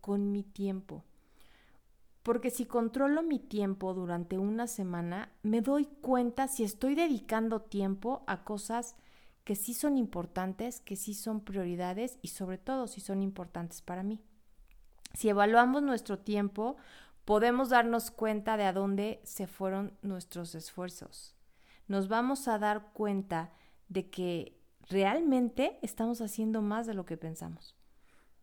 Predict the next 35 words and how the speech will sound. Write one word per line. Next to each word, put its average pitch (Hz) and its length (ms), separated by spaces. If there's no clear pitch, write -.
Y 214 100
también 214 320
nos 240 100
podemos 202 320
dar 190 220
cuenta 190 400
si 196 140
estamos 175 360
gastando 175 400
este 175 180
tiempo 190 460
de 175 120
manera 151 360
incorrecta, 254 500
que 285 100
también 311 320
creo 311 320
que 285 80
ese 269 160
es 254 180
tema 214 500
para 170 280
otro 156 380
episodio 247 580
donde 180 640
podemos 165 400
hablar 240 400
de 190 100
cuál 202 360
es 202 420
el 220 120
mejor 170 300
manejo 170 380
del 160 160
tiempo 170 340